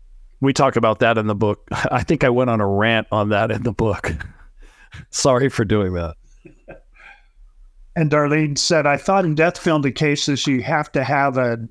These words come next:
Speaker 2: death penalty lawyer." Um,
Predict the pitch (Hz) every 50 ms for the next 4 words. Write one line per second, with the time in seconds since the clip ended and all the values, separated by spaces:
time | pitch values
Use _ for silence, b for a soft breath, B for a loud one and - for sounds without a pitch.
0 | - 151 131 139 156 151 147 - - 165 151 139 135 127 127 123 120 120 131 139
1 | 135 131 127 120 113 113 - _ _ _ - - - - _ _ - - 170 160
2 | 156 147 143 135